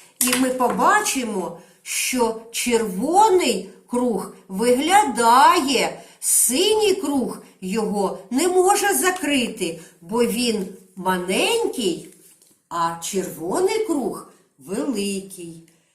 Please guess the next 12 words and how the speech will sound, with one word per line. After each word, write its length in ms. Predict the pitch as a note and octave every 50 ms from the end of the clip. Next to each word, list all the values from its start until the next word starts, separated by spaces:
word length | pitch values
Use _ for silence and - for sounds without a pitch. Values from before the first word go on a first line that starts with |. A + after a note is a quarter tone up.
| _ _ _ _ _ _
Круги 500 | - F#3+ F#3 F#3 - F3+ F#3+ A#3 F4 G4
відрізняються 1120 | F#4+ G4+ D#4+ B3+ B3+ D4+ C#4+ - - B3+ B3 A#3 G#3 G3 F3+ E3+ E3+ E3 - - - D3 C#3+ C#3+ -
розміром 1000 | - - F#3+ F#3 - - A#3 E4 G#4 - - C4 C4+ B3+ A3+ G#3 F3 D#3+ C#3+ C#3+ - - - _ _ _ _ _
і 140 | - C#4+ F4+
кольором. 960 | F4+ - - - - G#3 G3 F3+ F3 E3+ D#3+ E3 E3 D#3+ D#3 D3+ D3 D3+ D3 - _ _ _ _ _ _ _ _ _ _ _ _ _ _ _
А 140 | - G#3+ C4
ось 300 | D4+ F#4 G#4+ G#4+ A4 -
цікаво, 840 | - - A#4+ B4 B4 - G4+ G4 E4+ A#3+ A3 F#3+ G3 F#3+ - - - - - _ _ _ -
а 220 | - G#4 A#4+ -
чим 400 | - - - C5+ C5+ B4 G#4+ D4
вони 640 | D4+ F4+ E4+ E4 D#4 C#4+ C4+ A#3 F#3 - - - - - _ _
однакові? 1120 | - C4 F#4+ D4+ D4 C#4+ F#4 G4 G#4 F4+ - F3+ - - - G3 E3+ - - E3 D3 C#3+